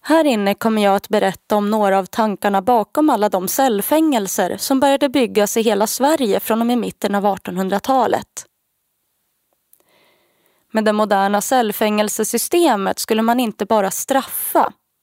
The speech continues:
Man skulle vårda och försöka omvända de dömda brottslingarna till hederliga människor. För att fångarna inte skulle kunna ha dåligt inflytande på varandra fick de arbeta, äta och sova helt ensamma i varsin cell.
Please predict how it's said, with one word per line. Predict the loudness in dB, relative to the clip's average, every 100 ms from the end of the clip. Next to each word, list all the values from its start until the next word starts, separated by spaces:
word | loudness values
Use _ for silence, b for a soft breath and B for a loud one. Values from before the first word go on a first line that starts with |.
| -20 B B B
Man | -4
skulle | -2 0 0
vårda | 2 2 2 2
och | 0
försöka | -2 -4 -2
omvända | 2 2 0 -2 0 2 2 0
de | 0 0
dömda | 0 0 -2 -2
brottslingarna | -2 -4 -6 -4 -2 -2
till | -2 -2
hederliga | 0 -2 -2 0 0
människor. | 0 0 0 0 -2 -4 -8 _ _ _ _ _ _ _ _ _ _ _ b b b b b
För | -4 -2
att | 0
fångarna | 0 0 2 2
inte | 2 -2
skulle | -2 -2 -2
kunna | -2 0
ha | 0
dåligt | 0 0 0 -2
inflytande | -2 -2 -2 0 0 0 0 0
på | 0 0
varandra | 2 2 0 -2 -2
fick | -2 -4
de | -2
arbeta, | 0 0 0 0 -2 0 0 2 0
äta | -2 -2
och | -2 -2
sova | -2 0 0 -2
helt | 0 0 0
ensamma | 0 0 -2 -2 0 0 0
i |
varsin | 0 0 -2 -4 -6
cell. | -4 -4 -4 -8